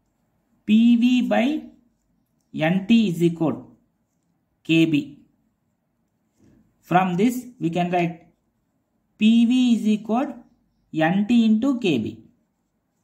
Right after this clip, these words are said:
So here we know mu is equal N by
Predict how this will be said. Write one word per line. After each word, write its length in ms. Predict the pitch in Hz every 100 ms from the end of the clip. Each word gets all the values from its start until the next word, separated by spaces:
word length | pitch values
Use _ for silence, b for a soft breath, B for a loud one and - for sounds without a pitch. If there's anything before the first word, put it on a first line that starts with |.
| _ _ _ _ _ _ _ _ _ _ _ _ _ _ _ _ _ _ _ _ _ _ _ _ _ _
So 320 | - 165 160
here 340 | 143 202 208 208
we 100 | 202
know 220 | 214 214 262 - - _ _ -
mu 300 | 165 214 240
is 240 | 233 233 233
equal 400 | - 233 294 - - _ _ _ _ _ _ _ _ _ _ _ _ 151 160
N 140 | 190
by 160 | 196